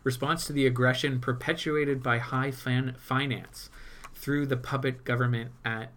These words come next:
Ottawa and Quebec." <laughs> That, quote, "we wash our hands clean of the British parliamentary system, and the F L Q will never allow itself to be distracted by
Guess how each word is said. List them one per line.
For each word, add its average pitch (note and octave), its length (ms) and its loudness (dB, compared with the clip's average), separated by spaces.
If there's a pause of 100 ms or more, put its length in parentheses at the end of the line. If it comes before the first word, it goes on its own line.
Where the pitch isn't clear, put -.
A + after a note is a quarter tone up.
Ottawa A2+ 440 -4
and A2 120 -10
Quebec." - 420 -14
<laughs> - 40 -14 (380)
That, C3+ 200 0
quote, D3 280 4
"we C3 140 4
wash B2+ 340 4
our F3 140 8
hands C#3+ 280 0
clean D3 320 -4
of B2+ 260 -2
the B2 80 4
British B2 420 0
parliamentary A#2+ 540 0
system, A#2+ 500 -8 (380)
and B2 100 0
the C3 140 0
F B2+ 160 -2
L C#3 80 0
Q C3+ 280 -2
will B2 200 2
never B2 400 2
allow A#2+ 320 2
itself A#2+ 480 -2
to - 120 -6
be A#2 140 0
distracted A#2 640 -2
by A2 300 -2